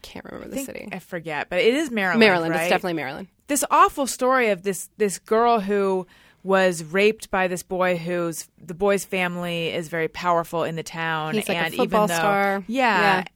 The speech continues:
Speaker 2: and even though there's tons of evidence, including a cell phone video of the rape, um, and it seems like it should be, like, an open and shut case, the charges were dropped.
Speaker 1: Not only that, but he left her outside of her house in twenty degree
Speaker 2: Yes.
Speaker 1: weather to freeze,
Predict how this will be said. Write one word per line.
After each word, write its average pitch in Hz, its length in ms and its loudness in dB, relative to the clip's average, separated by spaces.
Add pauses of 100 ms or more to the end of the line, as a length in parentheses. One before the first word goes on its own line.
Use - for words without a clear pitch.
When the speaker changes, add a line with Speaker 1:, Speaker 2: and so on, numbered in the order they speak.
(160)
Speaker 2:
and 214 200 -2
even 226 280 -2
though 220 200 4
there's 190 540 2
tons 220 380 -2
of 165 120 -6
evidence, 170 600 -2
including 185 420 -4
a 165 60 -6
cell 175 240 -2
phone 170 240 -6
video 170 460 -4
of 175 180 0
the 170 120 -4
rape, 165 420 -2 (680)
um, 156 600 -4 (140)
and 175 160 -8
it 160 80 -4
seems 185 240 -6
like 175 100 -8
it 110 80 -12
should 165 200 -10
be, 160 180 -6
like, 143 180 -8
an 143 220 -10
open 156 240 -8
and 147 100 -12
shut - 260 -6
case, 156 560 -4 (300)
the 175 80 -10
charges 180 400 0
were 160 120 -6
dropped. 170 720 2
Speaker 1:
Not 240 140 4
only 254 140 6
that, 220 160 4
but 190 100 -4
he 220 100 0
left 226 360 0
her 208 60 0
outside 208 300 -2
of 190 60 -4
her 185 100 -2
house 196 460 -2
in 190 120 -4
twenty 208 240 -2
degree 190 200 -2
Speaker 2:
Yes. 185 100 0
Speaker 1:
weather 180 240 2
to 190 220 -4
freeze, 196 580 -2